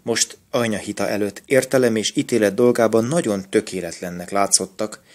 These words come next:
s ő álmélkodott afelett, miképpen lehetett az, hogy ezen férfiak oly befolyásos állásokat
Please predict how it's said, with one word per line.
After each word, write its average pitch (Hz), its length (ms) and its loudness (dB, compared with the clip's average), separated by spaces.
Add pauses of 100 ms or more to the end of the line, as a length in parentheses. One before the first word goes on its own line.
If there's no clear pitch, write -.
(480)
s - 160 -10
ő 180 340 6
álmélkodott 110 760 0
afelett, - 680 0 (1300)
miképpen 98 580 -6
lehetett 92 440 -6
az, 139 220 4
hogy - 180 0
ezen 98 260 0
férfiak 120 760 -4
oly 156 220 -4
befolyásos 92 760 -8
állásokat 98 760 -8